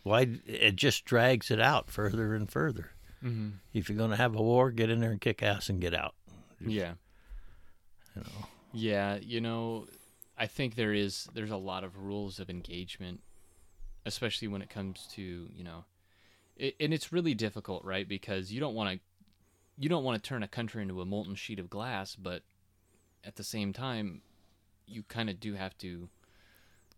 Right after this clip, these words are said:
Speaker 2: hurt people and break their things
Speaker 1: Well, exactly.
Speaker 2: in order to make
Speaker 1: And
Speaker 2: it
Speaker 1: I just
Speaker 2: stop.
Speaker 1: wonder if there's ever been a study as to how many of our soldiers were killed waiting to follow the rules of engagement.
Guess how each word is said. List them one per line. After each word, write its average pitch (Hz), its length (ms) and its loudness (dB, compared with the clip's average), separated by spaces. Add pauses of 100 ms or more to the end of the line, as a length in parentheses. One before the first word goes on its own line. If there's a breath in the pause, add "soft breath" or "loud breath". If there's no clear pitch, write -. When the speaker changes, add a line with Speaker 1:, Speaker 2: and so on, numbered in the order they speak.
(300)
Speaker 2:
hurt 127 260 0
people 107 340 0
and 92 140 -4
break 104 260 -2
their 92 140 -4
things 110 560 -8
Speaker 1:
Well, - 360 2 (100)
exactly. 107 580 2
Speaker 2:
in 104 120 0
order 95 140 -2
to 95 80 -4
make 98 120 2
Speaker 1:
And 113 100 2
Speaker 2:
it - 20 4
Speaker 1:
I 120 80 6
just 131 240 4
Speaker 2:
stop. 92 60 0
Speaker 1:
wonder 120 280 6
if 98 120 0
there's 101 180 2
ever 107 300 2
been 101 200 0
a 87 60 -2
study 92 480 0
as 85 300 -2
to - 80 -12
how 95 320 0
many 90 400 -2 (960 soft breath)
of 85 160 -8
our 85 160 -4
soldiers 92 760 -2
were 85 120 -4
killed 85 440 -2
waiting 85 540 -2 (160)
to - 160 -8 (240)
follow 80 320 4
the 76 140 -2
rules 87 420 0
of 87 100 -6
engagement. 80 760 -6